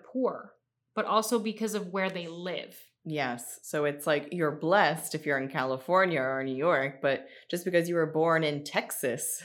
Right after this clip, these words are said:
Speaker 2: <laughs> for example, you're stuck with those laws and regulations. And it's, it's criminal, honestly.
Speaker 1: Yeah.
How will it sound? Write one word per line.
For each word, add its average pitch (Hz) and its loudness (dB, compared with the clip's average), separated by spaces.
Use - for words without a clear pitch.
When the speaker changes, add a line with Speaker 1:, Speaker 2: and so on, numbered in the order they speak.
Speaker 2:
<laughs> - -20
for 135 2
example, 120 -4
you're 135 -2
stuck 135 -2
with 131 -6
those 123 0
laws 120 0
and 123 -8
regulations. 113 -6
And 110 -6
it's, - -8
it's 139 -10
criminal, 135 -4
honestly. 113 -6
Speaker 1:
Yeah. 302 -2